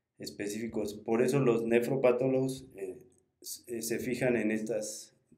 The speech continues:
cosas, los nefro-, los nefrólogos también piden este, esta prueba de eritrocitos dismórficos, que a veces pueden verse, eh, como gemando, aquí se ve,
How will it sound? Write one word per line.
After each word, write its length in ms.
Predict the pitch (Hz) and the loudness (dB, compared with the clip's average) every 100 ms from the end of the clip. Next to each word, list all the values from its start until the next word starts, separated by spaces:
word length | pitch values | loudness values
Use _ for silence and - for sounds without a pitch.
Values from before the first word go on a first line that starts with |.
| - _ | -20 _
cosas, 300 | 120 117 127 | -6 -4 -2
los 180 | 107 101 | -2 -4
nefro-, 340 | 98 113 113 | -4 -4 -4
los 320 | 113 104 107 | -4 -4 -2
nefrólogos 460 | 101 98 120 123 120 | -2 -2 0 0 0
también 400 | 117 110 117 - | 0 0 0 0
piden 300 | 120 120 113 | 0 2 2
este, 260 | 110 117 113 - | -2 -6 -8 -10
esta 260 | 113 113 | -6 -6
prueba 260 | - 113 113 | -4 -2 -2
de 280 | 98 95 - _ _ _ _ _ _ _ | -2 -4 -8 _ _ _ _ _ _ _
eritrocitos 720 | - 101 104 107 101 113 120 113 | -4 -2 0 -2 -2 2 2 2
dismórficos, 640 | 110 120 139 135 131 135 | 2 4 2 2 0 0
que 120 | - | 4
a 40 | 113 | 4
veces 280 | 117 123 113 | 4 0 -2
pueden 340 | 120 117 117 | 2 4 4
verse, 600 | 113 113 117 113 117 117 - | 2 0 0 0 -2 -6 -10
eh, 460 | 107 104 101 101 | -10 -8 -6 -6
como 300 | 104 107 107 | -8 -8 -8
gemando, 800 | - 113 107 123 139 113 110 - - - _ _ _ _ | -6 -6 -2 0 2 2 0 -4 -10 -20 _ _ _ _
aquí 220 | 107 - 110 | -14 -8 -6
se 140 | 113 | -4
ve, 240 | 104 127 | -4 -6